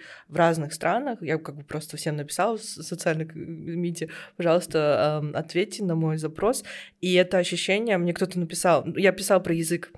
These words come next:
А, в-, говорите ли вы на своём языке? А, что вы понимаете под своим языком? Потому что колониализм — это же тоже, а, насаждение определённого языка, естественно, в нашем контексте это русификация, но это также насаждение определённого,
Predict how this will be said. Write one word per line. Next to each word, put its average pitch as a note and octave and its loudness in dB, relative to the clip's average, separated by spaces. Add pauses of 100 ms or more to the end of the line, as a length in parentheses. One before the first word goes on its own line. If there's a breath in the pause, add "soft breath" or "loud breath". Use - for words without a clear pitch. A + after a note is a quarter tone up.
(340 loud breath)
А, D#3 0
в-, D3+ -10
говорите F#3 -2
ли F3+ -2
вы F3 -4
на D#3+ 0
своём D#3 -4
языке? D#3 0 (280 loud breath)
А, D3+ 0
что G3 0
вы F#3 0
понимаете F#3+ 2
под - -10
своим E3 -2
языком? D#3 -4
Потому - -8
что - -12
колониализм — F#3+ -2
это E3 -4
же D#3 -8
тоже, G3 -2 (280 loud breath)
а, D#3 0
насаждение E3 2
определённого D#3 -2
языка, D3 -4
естественно, C#3+ -8
в C#3 -12
нашем D3 -4
контексте D3 -10
это - -12
русификация, A3+ -4 (260 loud breath)
но F3 4
это E3+ -2
также F3+ 2
насаждение D#3+ 0
определённого, D#3 -2